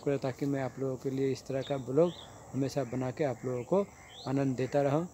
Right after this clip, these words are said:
तो मैं आपका छोटा सा भाई आपसे रिक्वेस्ट करता हूं आप हमारे चैनल को सब्सक्राइब करें ताकि मैं जब कभी अपना ब्लॉग डालूं तो आपके पास सबसे पहले नोटिफिकेशन के तौर पर आ जाए और आप हमारे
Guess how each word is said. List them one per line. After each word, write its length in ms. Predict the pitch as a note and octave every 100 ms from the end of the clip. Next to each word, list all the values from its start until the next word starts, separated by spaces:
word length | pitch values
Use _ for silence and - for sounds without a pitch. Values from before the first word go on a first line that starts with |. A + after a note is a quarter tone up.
| - - -
तो 80 | B2+
मैं 160 | C3 C3+
आपका 220 | - C3
छोटा 280 | - C3+ C3+
सा 160 | C3+
भाई 300 | A#2 D3+ G#3 - - - - - -
आपसे 380 | B2+ - D#3 D#3+ - - - - - C3+
रिक्वेस्ट 320 | C3+ D3+ -
करता 260 | C3+ -
हूं 100 | C#3+
आप 80 | C3 -
हमारे 260 | C3+ C3+ C3
चैनल 260 | C#3 B2+
को 100 | B2+
सब्सक्राइब 480 | - A#2+ - - C#3+ -
करें 220 | C#3+ D#3 E3 - - - -
ताकि 280 | B2+ D#3 D#3
मैं 320 | C#3+ C3+ C3+
जब 200 | C3+ C#3
कभी 220 | C#3+ B2+ B2+
अपना 240 | - C3
ब्लॉग 340 | A#2+ B2 D#3 D#3+ - - - - - - - -
डालूं 300 | A#2+ C#3 D#3
तो 140 | D3+ C#3
आपके 240 | B2+ C#3 -
पास 280 | D#3+ E3+ - - - -
सबसे 280 | - C3+ C#3
पहले 340 | - C3+ D#3
नोटिफिकेशन 680 | D#3+ C3+ C#3 C3 B2+ - C#3 B2+
के 120 | C#3+ C#3+ - -
तौर 160 | C#3 B2+ E3+
पर 100 | -
आ 180 | C#3+
जाए 180 | C3+ E3
और 160 | D3+ C#3+
आप 100 | B2+
हमारे 420 | B2+ A#2+ B2+ C#3+